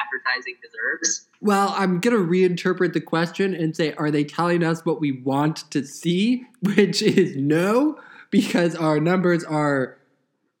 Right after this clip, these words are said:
Speaker 2: generally in the downward direction, um, which you may be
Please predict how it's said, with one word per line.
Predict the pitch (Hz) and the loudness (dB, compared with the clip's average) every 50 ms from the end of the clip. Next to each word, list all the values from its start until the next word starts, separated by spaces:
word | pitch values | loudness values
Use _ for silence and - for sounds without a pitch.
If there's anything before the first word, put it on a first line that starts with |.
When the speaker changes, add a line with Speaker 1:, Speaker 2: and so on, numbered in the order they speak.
| - 151 | -10 -4
Speaker 2:
generally | - 220 247 254 262 262 247 226 214 202 190 185 185 165 - - - | 0 2 2 4 4 4 4 4 4 4 4 4 2 0 -2 -2 0
in | 175 165 165 160 151 | 2 2 2 2 2
the | 151 147 | 0 -2
downward | 135 131 143 139 147 156 160 165 156 151 151 147 147 143 | 0 0 0 0 2 0 0 2 2 2 2 0 0 -2
direction, | 139 127 131 135 143 - - - 202 202 208 208 208 202 - _ _ _ _ _ _ - | -2 -2 -2 -2 -4 -6 -4 -4 -4 -2 -2 -2 -2 -4 -6 _ _ _ _ _ _ -6
um, | - 151 147 143 143 139 135 131 131 - - _ _ _ | -4 -2 0 0 0 -2 -4 -4 -6 -10 -16 _ _ _
which | - 175 196 185 196 | 0 0 2 2 2
you | 226 214 | 2 2
may | 226 247 254 | 2 2 2
be | 254 214 240 233 233 226 208 - | 2 2 0 0 0 0 -2 -6